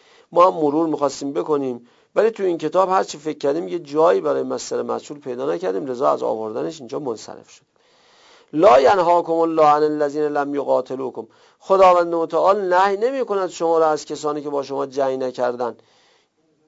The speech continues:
خب، ان تبروهم، که با اونها خوبی کنید. بر یعنی نیکی کرد. بر یبر و برن،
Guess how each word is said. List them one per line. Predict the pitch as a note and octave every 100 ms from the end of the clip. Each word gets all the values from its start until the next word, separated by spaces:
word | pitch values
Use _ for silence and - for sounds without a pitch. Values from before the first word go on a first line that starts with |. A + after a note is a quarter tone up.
| _
خب، | _ E3+ B2 - _ _ _ _
ان | E3 G3
تبروهم، | G3 G3 F#3+ F#3 F3+ E3+ F#3 A#3 F#3+ C#3 C3 A2+ _ _ _ _ _ _
که | - F3
با | F#3
اونها | E3+ E3 G#3+
خوبی | - F3 E3 G#3
کنید. | D3+ A#2+ A2 _ _ _ _ -
بر | B2+ A#2+ F3+ A3+ A#3 G#3+ A3 A#3 A#3
یعنی | F#3 F#3+
نیکی | F3+ D3 B2+ C#3+ A#2+
کرد. | - F#2+ G#2 _ _ _ _ _ -
بر | D3 F3 E3+ F3+
یبر | F#3 D#3+ C3 C#3+ E3+ F3
و | E3+ F#3
برن، | D3 C#3 A#2 A2+ C#3+ B2